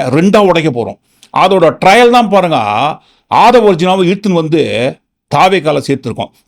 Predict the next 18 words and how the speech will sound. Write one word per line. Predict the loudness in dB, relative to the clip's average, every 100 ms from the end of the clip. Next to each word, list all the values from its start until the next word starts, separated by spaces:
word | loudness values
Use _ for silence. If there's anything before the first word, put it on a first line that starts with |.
| 0
நீங்க | 2 2
எல்லாம் | 2 0
நினைக்கலாம் | 0 0 0 0
தாவேக்கால | 2 2 2 2 2
ஆதவ | 2 2 2
அர்ஜுனா | 2 0 -2
மட்டும்தான் | -2 0 0 0
வந்து | -2
சேர்ந்தார்னு, | -2 -2 -2 -2 -4 -8 _ -8
அதான் | -4 -4 -4
கிடையாது. | -4 -4 -6 -12 _ _ _ _ -6
யானை | 0 2 4 4
வரும் | 4 2 2 0 -2 -4 -6 _ -6
முன்னே | -2 0 0 -2 -4 -6 -4
மணி | -4 -2 0
ஓசை | 0 0
வரும் | 0 -2 -4
பின்னே. | -2 -2 -2